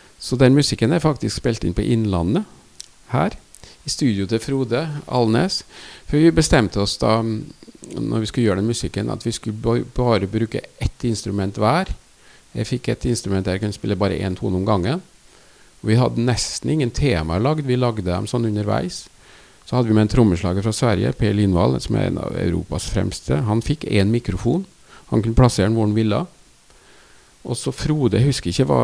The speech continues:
begrensningen hans var, men det var klare begrensninger av han også. Så hadde vi med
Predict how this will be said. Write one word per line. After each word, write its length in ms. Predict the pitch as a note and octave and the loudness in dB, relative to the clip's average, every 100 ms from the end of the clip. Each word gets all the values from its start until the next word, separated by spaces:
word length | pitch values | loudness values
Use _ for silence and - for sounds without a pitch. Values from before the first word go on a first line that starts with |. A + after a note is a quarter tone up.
| A#2 | 2
begrensningen 520 | B2 B2 F#2+ F2 G2+ | 0 2 0 0 0
hans 240 | G2 G2 C3 | 0 2 2
var, 80 | B2+ | 4
men 140 | A#2+ | 4
det 60 | B2 | 4
var 80 | - | 4
klare 300 | D#3+ G#2+ F2 | 4 4 4
begrensninger 440 | A2 G#2 - G#2 | 2 0 0 0
av 120 | G2+ | 2
han 160 | G2+ G2 C3+ | 2 2 -2
også. 140 | D#3 - - - - - | -4 -20 -20 -20 -20 0
Så 140 | C#3 | 4
hadde 140 | D3 A#2 | 6 6
vi 60 | |
med 60 | A2+ | 6